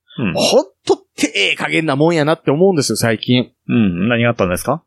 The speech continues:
Speaker 2: あの、百田直樹の日本国史っていう本出たでしょ。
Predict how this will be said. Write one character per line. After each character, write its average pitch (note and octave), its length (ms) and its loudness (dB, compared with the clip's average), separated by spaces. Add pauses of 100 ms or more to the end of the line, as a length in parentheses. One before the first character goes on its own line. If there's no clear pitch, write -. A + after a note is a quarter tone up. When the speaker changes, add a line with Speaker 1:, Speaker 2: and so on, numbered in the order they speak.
(100)
Speaker 2:
あ A#2+ 160 -2
の、 A#2 100 2
百 - 280 -2
田 G3+ 140 -2
直 D3 220 0
樹 - 140 -8
の A2+ 100 -2
日 F#3 100 2
本 D4 260 2
国 C4+ 200 0
史 - 280 -4
っ - 40 -20
て - 80 -8
い - 20 -4
う A2 40 -4
本 B2 200 -2
出 B2 120 0
た A2+ 100 -2
で F2+ 100 -6
し - 100 -2
ょ。 - 200 -2